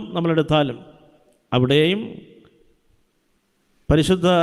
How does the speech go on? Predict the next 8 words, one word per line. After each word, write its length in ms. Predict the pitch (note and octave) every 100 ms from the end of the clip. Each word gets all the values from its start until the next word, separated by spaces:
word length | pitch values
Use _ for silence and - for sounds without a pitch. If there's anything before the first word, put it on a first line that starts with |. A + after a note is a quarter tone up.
| E3+
കന്യക 260 | D3 E3+ G3
മറിയാവും 500 | F#3 E3+ E3+ E3+ E3+
യോസേപ്പ് 420 | E3 F3+ F#3+ F#3
പിതാവും 380 | F3+ D#3+ D#3+ D#3 B2+ - - - D#3
യേശു 280 | F#3 -
കർത്താവുമുണ്ട്. 680 | F3+ D3 B2+ B2+ B2+ A2 G2 - - -
അതാണ് 240 | C#3 E3 D#3+
തിരുക്കുടുംബം. 480 | F3 F#3+ E3+ B2+